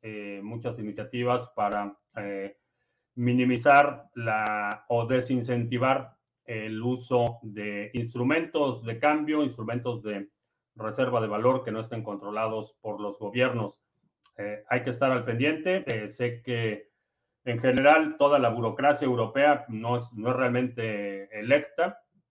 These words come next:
eh, particularmente todas las comisiones, comités y toda la alta burocracia europea,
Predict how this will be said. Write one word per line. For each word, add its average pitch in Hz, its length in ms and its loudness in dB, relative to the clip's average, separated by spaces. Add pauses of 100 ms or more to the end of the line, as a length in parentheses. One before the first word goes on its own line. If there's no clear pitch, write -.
(180)
eh, 98 960 -10
particularmente 117 800 2
todas 120 260 4
las 98 180 0
comisiones, 127 760 4
comités 123 760 0 (380)
y 107 300 -8
toda 120 220 6
la 101 360 0
alta 131 240 4
burocracia 120 580 0
europea, 127 560 0